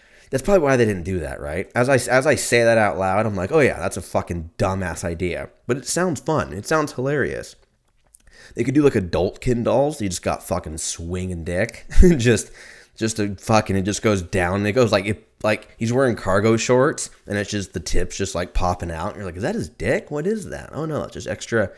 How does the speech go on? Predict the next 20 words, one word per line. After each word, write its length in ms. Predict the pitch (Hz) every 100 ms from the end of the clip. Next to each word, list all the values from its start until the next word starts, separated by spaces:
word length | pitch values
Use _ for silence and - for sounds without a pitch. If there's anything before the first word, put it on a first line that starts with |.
| -
extra 260 | - - -
plastic 760 | - 113 107 113 - 55 - -
that 120 | -
they 80 | 82
had 200 | 92 90
left 260 | 87 87 87
over. 360 | 80 67 64 -
That's 140 | 110 -
his 140 | -
third 320 | - 113 104
knee." 380 | 104 107 87 - _ _ _ _ -
<laughs> 120 | -
Like, 560 | 156 131 135 - - _ _ _ _ _ _ _ _ _ _ - - - - - - - _
that's 220 | - 110 117
just, 240 | 104 104
that's 220 | 110 113
just 160 | 113 98
what 180 | 104 104
that 180 | 98
is. 340 | 95 90 71